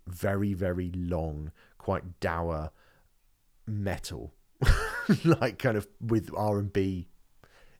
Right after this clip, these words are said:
increments in it. Like, th-, they're just not going to do that. And they didn't. I saw a load of people leaving. Uh, this thing that they're gonna be this big crossover band,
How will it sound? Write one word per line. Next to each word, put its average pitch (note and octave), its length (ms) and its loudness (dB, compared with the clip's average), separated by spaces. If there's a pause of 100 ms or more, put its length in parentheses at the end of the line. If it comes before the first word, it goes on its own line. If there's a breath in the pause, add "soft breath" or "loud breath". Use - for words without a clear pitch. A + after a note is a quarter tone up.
increments E2+ 540 -6
in D2 100 -4
it. B1+ 120 -8
Like, D2+ 180 -6
th-, G#2 160 0
they're G2+ 120 2
just - 380 -4
not F#2+ 360 -4
going E2+ 240 -4
to F2 100 -6
do F2 160 -2
that. D#2 200 -8 (380 loud breath)
And A#2+ 240 2
they B2 140 4
didn't. G#2 460 0 (180)
I F#2 120 -4
saw G#2+ 360 4
a - 20 6
load F#2+ 180 4
of F#2 100 -4
people F2+ 280 -4
leaving. F2+ 520 -2 (640 loud breath)
Uh, - 80 -4 (160)
this A2 680 -2
thing A2+ 240 2
that G2+ 100 0
they're F#2+ 140 0
gonna F#2 180 0
be F2 80 0
this F2 200 -4
big F2 180 -4
crossover F2 440 -2
band, E2+ 440 -4